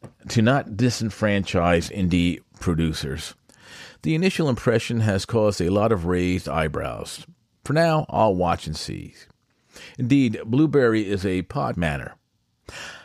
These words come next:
I have an idea for a podcast similar to this one, but a little deeper underground from sources not usually heard from. More on that project later. Anyway, the show is well done.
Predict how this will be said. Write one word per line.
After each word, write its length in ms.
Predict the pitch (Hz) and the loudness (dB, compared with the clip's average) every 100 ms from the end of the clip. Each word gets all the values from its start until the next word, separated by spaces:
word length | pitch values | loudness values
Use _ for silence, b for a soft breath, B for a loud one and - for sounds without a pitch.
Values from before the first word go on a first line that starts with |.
| B | B
I 160 | - 190 | 0 2
have 100 | 135 | 2
an 80 | 117 | 2
idea 420 | 107 95 90 107 | 2 2 2 2
for 220 | - 107 | 2 2
a 60 | 98 | 2
podcast 540 | - 98 98 98 90 | 2 0 0 0 -2
similar 440 | - - 214 131 82 | -2 0 2 2 2
to 140 | 82 | 0
this 260 | 76 85 92 | 0 -2 0
one, 260 | 113 139 | 0 2
but 300 | 104 139 - | 4 2 0
a 140 | - - | -4 0
little 220 | 226 - | 2 2
deeper 380 | - 147 151 117 | 0 -2 0 0
underground 580 | 110 98 92 95 92 | 0 0 0 2 0
from 180 | 95 87 | 0 -2
sources 540 | - 113 107 - 104 - 95 | -2 -2 0 0 -4 -4 -4
not 340 | 107 101 - | -2 -2 -4
usually 380 | 90 87 78 78 | -6 -4 -4 -6
heard 280 | 76 69 64 | -4 -6 -8
from. 340 | 73 69 69 - _ B B B B B B - | -10 -12 -14 -18 _ B B B B B B -2
More 220 | - 170 | 2 4
on 120 | 117 | 4
that 240 | 104 139 - | 2 0 -2
project 480 | 98 82 87 110 | -2 0 -2 -4
later. 420 | 139 131 82 62 - _ _ _ B B - | 0 2 0 -2 -10 _ _ _ B B -4
Anyway, 560 | 196 120 80 92 131 127 _ _ _ _ _ _ _ b - | 0 2 2 2 0 -4 _ _ _ _ _ _ _ b -4
the 80 | 190 | -2
show 380 | - 160 151 | 2 4 4
is 300 | - 92 85 | 2 -2 -4
well 300 | 67 87 127 | -2 2 2
done. 360 | 120 87 65 - | 2 0 -2 -12